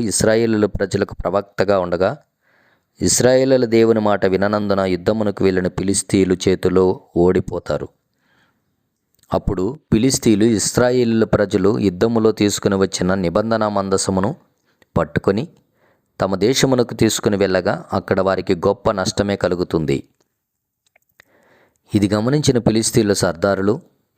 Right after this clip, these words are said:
శకునగాండ్రను పిలిపించి, వారి సలహా ద్వారా రెండు పాడి ఆవులను తీసుకుని వచ్చి, వాటిని బండికి కట్టి, నిబంధన మందసము దాని మీద పెట్టి,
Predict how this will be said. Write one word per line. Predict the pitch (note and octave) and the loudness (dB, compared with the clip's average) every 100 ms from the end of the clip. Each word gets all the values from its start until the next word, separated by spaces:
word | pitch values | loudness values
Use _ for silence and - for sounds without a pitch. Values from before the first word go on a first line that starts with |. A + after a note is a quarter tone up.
| _ | _
శకునగాండ్రను | - F#2+ F2+ A#2+ A#2 A#2 A2 A2 | -4 -4 0 0 2 0 0 -2
పిలిపించి, | G#2 G2 - G2+ F#2+ - F3+ _ _ _ _ _ _ _ - | 0 0 0 -2 -2 -4 -4 _ _ _ _ _ _ _ -2
వారి | F#2 F2+ | 0 0
సలహా | F2+ G#2+ B2+ C#3+ | 0 -2 0 0
ద్వారా | B2+ G#2+ G2+ | 2 0 2
రెండు | G2 G2+ G2 | 0 0 0
పాడి | F#2 G2 A2 | 2 2 2
ఆవులను | G2+ F#2+ F#2 G2 | 2 2 0 -2
తీసుకుని | G#2 F#2+ - F#2+ F2+ | 0 0 0 0 0
వచ్చి, | F2+ - D3 _ _ _ _ _ _ _ _ _ - | 0 -2 -6 _ _ _ _ _ _ _ _ _ -2
వాటిని | F2 E2+ E2+ | -2 0 -2
బండికి | E2 F#2+ A2 G#2+ | 0 0 -2 -4
కట్టి, | - F#2 - F2+ F#2 A2+ _ _ _ _ _ - | -2 -2 2 2 2 -2 _ _ _ _ _ -6
నిబంధన | E2+ G2 A#2 B2 A#2+ A2+ | -2 0 0 0 0 0
మందసము | A2+ A2 G#2+ G#2+ G#2 | 0 0 0 0 0
దాని | G2 G2 | 0 -2
మీద | G2 G2 F#2 | -2 -2 -2
పెట్టి, | F#2 - G#2 | -4 -2 0